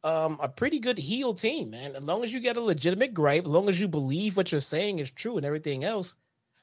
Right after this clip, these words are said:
um, they need to try some heel shit, because, um, there's nothing else for them to do as baby faces. They're constantly picking at the group,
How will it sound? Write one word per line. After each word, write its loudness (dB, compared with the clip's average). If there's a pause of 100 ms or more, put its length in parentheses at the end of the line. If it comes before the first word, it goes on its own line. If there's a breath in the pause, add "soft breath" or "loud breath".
(200)
um, 0 (140)
they 0
need 2
to 4
try 4
some -2
heel 2
shit, -2
because, 2 (720)
um, -2
there's 2
nothing 2
else 2
for -2
them 2
to -2
do 0
as 0
baby 0
faces. -8
They're -8
constantly 0
picking 0
at 2
the 0
group, 0